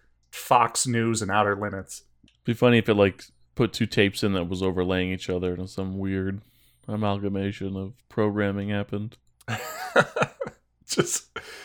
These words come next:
Speaker 1: it's, like, very
Speaker 2: It's like Looney Tunes, but that white supremacist audio is over
Speaker 1: Yeah, it's, like, very
Speaker 2: <laughs>
Speaker 1: conservative Outer Limits.
Speaker 2: <laughs> Yeah.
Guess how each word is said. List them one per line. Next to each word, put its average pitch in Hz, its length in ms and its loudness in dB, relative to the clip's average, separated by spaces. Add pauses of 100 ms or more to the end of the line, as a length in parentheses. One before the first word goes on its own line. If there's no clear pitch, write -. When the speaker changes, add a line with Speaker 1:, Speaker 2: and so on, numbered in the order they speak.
(400)
Speaker 1:
it's, 131 120 -2
like, 135 100 4
very 123 1300 4
Speaker 2:
It's - 100 -2
like 120 120 6
Looney 113 300 8
Tunes, 104 340 4
but 101 180 2
that 98 240 6
white 104 200 4
supremacist 104 720 -2
audio 98 380 4
is 92 140 -2
over 104 180 0
Speaker 1:
Yeah, 131 120 6
it's, 120 100 2
like, 131 80 6
very 127 440 8
Speaker 2:
<laughs> - 20 -2
Speaker 1:
conservative 120 800 4
Outer 113 400 6
Limits. 110 500 0
Speaker 2:
<laughs> - 680 -20
Yeah. - 380 2